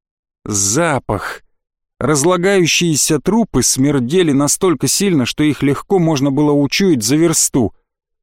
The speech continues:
И я искренне не понимал, почему голливудские режиссёры и сценаристы начисто игнорировали эту деталь. Ведь достаточно всего — одного шага за порог дома, чтобы с точностью определить,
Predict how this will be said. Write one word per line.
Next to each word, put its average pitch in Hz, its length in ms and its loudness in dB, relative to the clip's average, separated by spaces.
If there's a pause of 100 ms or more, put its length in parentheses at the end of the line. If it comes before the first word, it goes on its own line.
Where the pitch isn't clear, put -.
(120)
И 127 80 2
я 139 240 4 (100)
искренне 151 540 0
не 143 140 2
понимал, 147 640 0 (460)
почему 117 420 -2
голливудские 143 680 0
режиссёры 131 640 0
и 127 40 2
сценаристы 147 640 0
начисто 160 680 -2
игнорировали 139 760 2
эту 135 160 -2
деталь. 123 440 -2 (680)
Ведь 120 220 0
достаточно 160 640 -2
всего — 156 440 0 (320)
одного 196 520 0
шага 131 420 0
за 127 140 -2
порог 139 360 0
дома, 143 340 0 (340)
чтобы 139 280 -2
с - 100 -2
точностью 160 580 -2
определить, 147 680 -2